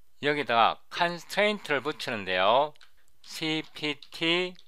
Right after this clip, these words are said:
뉴메리컬이라는 게 있고요. 오토로 바꿉니다. 이렇게 하면 이 N이요. 인티저 타입이 될 수도 있고 플로팅 포인트 타입도 될 수 있고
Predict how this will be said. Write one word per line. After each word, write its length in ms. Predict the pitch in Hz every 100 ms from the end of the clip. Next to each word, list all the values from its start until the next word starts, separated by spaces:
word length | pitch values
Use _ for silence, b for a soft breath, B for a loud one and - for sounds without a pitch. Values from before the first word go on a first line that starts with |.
| - - - -
뉴메리컬이라는 1600 | 113 117 139 160 156 - - 160 165 170 - - 120 120 113 104
게 100 | 92
있고요. 640 | - 92 90 87 113 147 - - - -
오토로 880 | 151 165 - - 160 151 170 170 180 - - - -
바꿉니다. 800 | - - 190 156 85 87 82 64 - - - - - -
이렇게 360 | 123 165 185 160
하면 600 | 143 156 180 160 85 - - - -
이 240 | 113 113 - - -
N이요. 680 | 196 202 147 110 113 151 160 - - -
인티저 760 | 202 226 214 - 233 185 147
타입이 440 | - - 156 139 127
될 180 | 131
수도 200 | 131 - 101
있고 540 | - 110 98 76 65 - - - -
플로팅 540 | - 208 208 180 151
포인트 380 | - 151 151 139
타입도 600 | - 131 131 127 - 113
될 180 | 110 107
수 140 | -
있고 460 | 95 - 101 78